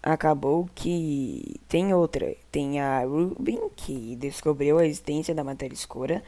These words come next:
uma substância que estranhamente mantém o universo agrupado, e seu trabalho é reconhecido como uma das mai-,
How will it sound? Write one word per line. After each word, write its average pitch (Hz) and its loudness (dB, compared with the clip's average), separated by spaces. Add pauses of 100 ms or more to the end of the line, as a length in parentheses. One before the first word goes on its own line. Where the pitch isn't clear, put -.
(420)
uma 160 4
substância 151 -2
que 123 -6 (920)
estranhamente 151 -2
mantém 131 -4
o 156 0
universo 147 -2
agrupado, 113 -8 (920)
e 190 0
seu 196 -2
trabalho 165 4
é 170 2
reconhecido 151 0
como 143 -2
uma 143 0
das 139 0
mai-, 135 -4